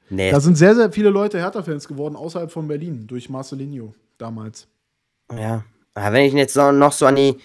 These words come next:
Speaker 1: also diese Saison war von den schrecklichen Spielen her, muss ich auch sagen, Katastrophe. Jetzt fällt mir gerade wieder sechs zu null gegen Leipzig ein, am besten auch noch das fünf zu null gegen Bayern. Das waren ja, also,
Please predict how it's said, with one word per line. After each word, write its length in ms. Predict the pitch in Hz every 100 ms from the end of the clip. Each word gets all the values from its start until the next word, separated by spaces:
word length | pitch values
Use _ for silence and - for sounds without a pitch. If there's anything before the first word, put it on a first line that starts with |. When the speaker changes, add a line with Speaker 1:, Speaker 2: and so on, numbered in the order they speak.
| _ _
Speaker 1:
also 200 | 127 131 127
diese 280 | 156 175
Saison 200 | 151 151
war 120 | 156 151
von 140 | 143
den 100 | 139
schrecklichen 380 | 135 156 143 143
Spielen 260 | - 143 135
her, 340 | 127 113 - _ 113
muss 220 | 120 139
ich 80 | 135
auch 100 | 127
sagen, 180 | 120 107
Katastrophe. 360 | 110 - 110
Jetzt 140 | 113 -
fällt 140 | 139
mir 80 | 135
gerade 140 | 127 127
wieder 140 | 127
sechs 260 | 110 139 -
zu 120 | 139
null 160 | 131 135
gegen 140 | 123
Leipzig 400 | 117 147 - -
ein, 220 | 139 143 - - -
am 160 | 123
besten 220 | 127 -
auch 60 | 131
noch 60 | 139
das 100 | 127
fünf 200 | 165 -
zu 100 | 151
null 100 | 139
gegen 200 | 139 117
Bayern. 260 | 120 135
Das 120 | 120 -
waren 140 | 123
ja, 220 | 123 117 - - - -
also, 400 | - 127 131 127